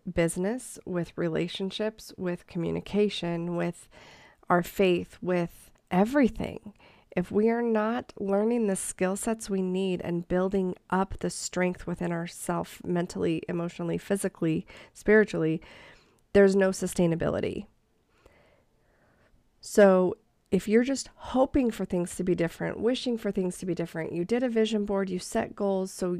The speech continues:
t-, this year's gonna be different, but you haven't changed or shifted anything to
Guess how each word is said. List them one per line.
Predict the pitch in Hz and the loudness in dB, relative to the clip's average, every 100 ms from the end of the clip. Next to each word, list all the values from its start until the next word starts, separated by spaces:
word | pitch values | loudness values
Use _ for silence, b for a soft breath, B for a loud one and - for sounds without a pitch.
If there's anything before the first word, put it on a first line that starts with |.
| - - | -8 -16
t-, | - | -14
this | - 208 226 220 | -2 0 0 -2
year's | 208 | -4
gonna | - 190 185 | -2 -2 -2
be | 175 | -2
different, | 190 - - - | -2 -4 -8 -6
but | - | -4
you | 196 | -4
haven't | 185 226 233 220 - | -2 -2 -2 -6 -12
changed | - - 233 240 220 202 - B B B - | -18 -6 -4 -2 -2 -4 -12 B B B -10
or | 196 | -8
shifted | - 226 226 - 185 180 b b b b - | -4 -4 -4 -2 -4 -4 b b b b 0
anything | 220 247 226 214 190 185 185 | 2 2 0 -4 -4 -4 -6
to | - 214 | -8 -12